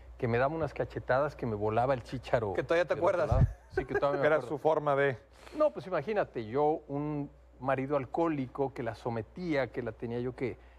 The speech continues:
Speaker 1: que, pues, obligar un poco a, a, a, a tener relaciones y demás, entonces, pues, ella, en su desesperación, pues, en las cachetadas tenía que ser lo más real posible. Y fue un personaje bien complejo,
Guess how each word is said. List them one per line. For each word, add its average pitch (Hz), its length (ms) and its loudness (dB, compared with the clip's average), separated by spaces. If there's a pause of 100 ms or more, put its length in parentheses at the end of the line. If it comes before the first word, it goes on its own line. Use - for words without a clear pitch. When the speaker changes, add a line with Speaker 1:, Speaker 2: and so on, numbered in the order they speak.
(140)
Speaker 1:
que, 120 160 -2
pues, - 380 -14 (800)
obligar 120 420 2
un 139 120 -4
poco 131 360 0
a, 107 60 0
a, 110 640 -2 (240)
a, 113 100 2
a 107 60 0
tener 120 300 -2
relaciones 131 720 -2
y 131 40 -4
demás, 127 220 -2
entonces, 131 360 -8
pues, - 280 -8
ella, 127 340 0 (480)
en 123 120 0
su 123 160 -2
desesperación, 120 880 -2
pues, 123 200 -8
en 110 100 -4
las 107 120 -4
cachetadas 120 420 -2
tenía 131 200 -2
que 127 80 -4
ser 127 160 -2
lo 123 100 0
más 123 160 2
real 123 300 2
posible. 127 500 -6 (800)
Y 131 120 0
fue 151 100 2
un 151 80 0
personaje 175 460 0
bien 160 200 -4
complejo, 160 680 -2